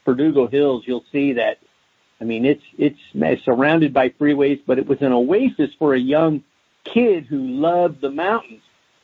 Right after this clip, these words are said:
So we built forts and we were up there all the time. Well, we started making bows and B B guns and wrist rockets and stuff, and we were, we were terror on the, on the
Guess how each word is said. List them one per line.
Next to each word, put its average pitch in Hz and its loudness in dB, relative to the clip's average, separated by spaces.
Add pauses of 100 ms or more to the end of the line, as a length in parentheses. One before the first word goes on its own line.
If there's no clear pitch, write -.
So 165 4
we 156 2
built 151 2 (140)
forts 220 2
and 147 -4
we 175 -4
were 151 0
up 180 -4
there 139 0
all 143 4
the 135 -4
time. 185 -4
Well, 127 0
we 143 0
started 156 -2 (320)
making 160 -2
bows 147 0
and 107 -16 (160)
B 180 0
B 160 -2
guns 143 0
and 113 -4
wrist 160 0
rockets 143 0
and 160 -2
stuff, 131 2
and 127 -2
we 185 4
were, 135 2 (180)
we 160 2
were 143 4
terror 151 2
on 120 0
the, 113 -8 (300)
on 135 0
the 120 -6